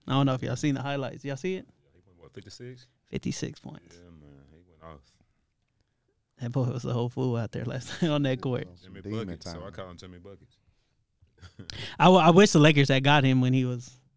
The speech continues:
Speaker 1: when he had left, uh, the, the, the, the Chicago? Yeah, Chicago.
Speaker 2: Mm-hmm.
Speaker 1: Or even Philadelphia, too. I forgot he was there for a little bit. He went up there to go cause trouble.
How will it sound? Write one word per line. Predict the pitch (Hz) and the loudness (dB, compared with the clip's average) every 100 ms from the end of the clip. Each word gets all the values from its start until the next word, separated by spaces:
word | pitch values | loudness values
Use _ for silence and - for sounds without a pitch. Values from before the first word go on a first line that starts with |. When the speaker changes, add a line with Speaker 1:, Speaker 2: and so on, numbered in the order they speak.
| _ _ _ | _ _ _
Speaker 1:
when | 123 | -6
he | 127 127 | -2 -2
had | 135 123 | -2 -2
left, | 120 117 - | -2 -4 -6
uh, | 107 - - 50 50 50 | -6 -4 -6 -6 -8 -10
the, | - | -8
the, | 120 - | -8 -8
the, | - - - - - - | -10 -10 -10 -10 -12 -10
the | - | -4
Chicago? | - 127 175 196 - | 0 2 2 0 -8
Yeah, | - 117 | -8 -8
Chicago. | 123 127 127 120 120 | -8 -8 -6 -6 -8
Speaker 2:
Mm-hmm. | - _ 95 - - | -12 _ -20 -16 2
Speaker 1:
Or | 170 180 | 6 8
even | 160 143 127 | 8 6 4
Philadelphia, | 160 139 127 143 131 123 | 4 4 6 4 4 0
too. | - 147 139 - - | 2 0 0 -6 -6
I | |
forgot | 131 131 117 | -2 0 0
he | 127 | -2
was | 123 | -4
there | 139 127 | -8 -8
for | |
a | 117 | -6
little | 127 | -6
bit. | 120 120 - _ _ _ _ _ _ _ _ | -6 -10 -12 _ _ _ _ _ _ _ _
He | _ 143 | _ 4
went | 127 123 | 6 6
up | 120 | 4
there | 123 | 0
to | |
go | 117 127 | 2 0
cause | 120 131 123 | 2 2 2
trouble. | - 135 127 147 | 0 -2 -2 -8